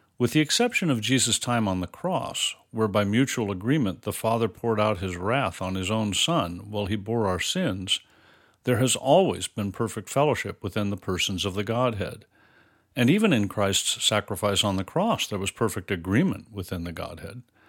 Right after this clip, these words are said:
And God is working to produce that same mind-boggling unity and peace within his people. It begins when we are saved, and therefore have peace with God. But it doesn't end there. We still sin,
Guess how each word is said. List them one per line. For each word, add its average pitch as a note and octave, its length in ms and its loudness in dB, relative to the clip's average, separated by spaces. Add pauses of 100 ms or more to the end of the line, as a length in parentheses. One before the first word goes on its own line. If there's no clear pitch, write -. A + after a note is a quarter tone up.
(540)
And A#2 160 4
God G3 200 8
is G3+ 140 2
working A2+ 320 -2
to G#2 80 -2
produce A#2 400 0
that A#2 240 0
same D3+ 340 2
mind-boggling G#2+ 840 2
unity G#2+ 360 2
and G2 160 0
peace A#2 440 0
within G2+ 280 -2
his G2+ 180 -4
people. - 500 -6 (640)
It A2+ 140 -4
begins D3 580 4
when A#2+ 200 4
we A#2+ 120 4
are A#2+ 100 4
saved, F#2+ 640 2 (180)
and G2+ 200 -2
therefore G#2+ 380 0
have G#2 200 -2
peace G#2 320 -2
with F#2+ 160 -8
God. A2 400 0 (640)
But C#3+ 80 4
it D3 100 6
doesn't E3+ 320 4
end A2+ 260 2
there. C#3+ 420 0 (500)
We E3 140 6
still A3 260 6
sin, G#2 540 0